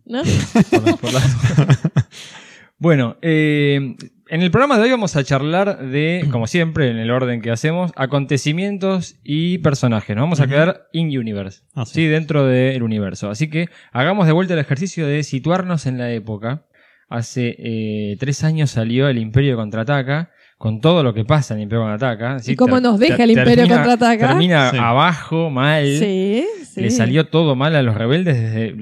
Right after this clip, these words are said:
Speaker 2: desde el principio de la película, que vienen huyendo.
Speaker 3: Sí.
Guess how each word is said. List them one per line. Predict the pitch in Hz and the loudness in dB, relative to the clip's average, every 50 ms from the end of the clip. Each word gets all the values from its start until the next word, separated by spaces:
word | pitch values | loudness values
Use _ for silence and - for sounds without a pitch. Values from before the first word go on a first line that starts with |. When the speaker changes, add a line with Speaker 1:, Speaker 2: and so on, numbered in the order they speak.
| 98 | -10
Speaker 2:
desde | - 117 113 110 113 | -8 -4 -2 -2 0
el | |
principio | 107 123 120 139 170 160 | 0 0 0 2 2 2
de | 143 | 2
la | 123 120 | 2 4
película, | 143 180 185 143 120 123 113 107 104 | 4 2 2 2 0 -2 -2 -2 -2
que | 107 110 | -2 -2
vienen | 120 127 127 117 | 0 0 0 0
huyendo. | 117 117 - 160 160 147 139 131 131 139 151 165 | -2 0 0 0 0 0 0 -2 -4 -2 -2 -2
Speaker 3:
Sí. | 156 131 | -2 -2